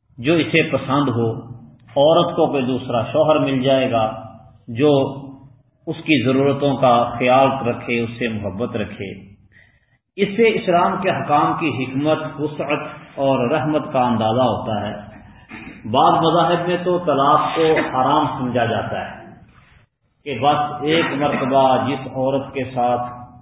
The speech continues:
مرد کا نکاح ہو گیا، اب مرد نے ساری زندگی اسی کے ساتھ اور عورت نے اسی مرد کے ساتھ گزارنی ہے۔ تو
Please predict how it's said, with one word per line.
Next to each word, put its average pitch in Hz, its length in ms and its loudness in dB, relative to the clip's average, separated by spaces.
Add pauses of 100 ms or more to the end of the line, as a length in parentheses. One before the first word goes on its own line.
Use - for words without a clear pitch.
(260)
مرد 123 400 -2
کا 127 120 0
نکاح 120 340 -2
ہو 117 240 0
گیا، 127 220 0
اب 127 260 -2
مرد 123 420 -2
نے 127 160 -4 (140)
ساری 120 220 -4 (100)
زندگی 113 520 -8 (120)
اسی 135 340 -8
کے 127 100 -6
ساتھ 104 360 -4 (640)
اور 110 300 -2
عورت 123 480 -2
نے 120 140 -4
اسی 113 340 -8
مرد 117 300 -4
کے 117 80 -6
ساتھ 101 400 -6
گزارنی 90 460 -10
ہے۔ - 120 -18 (2750)
تو 170 240 4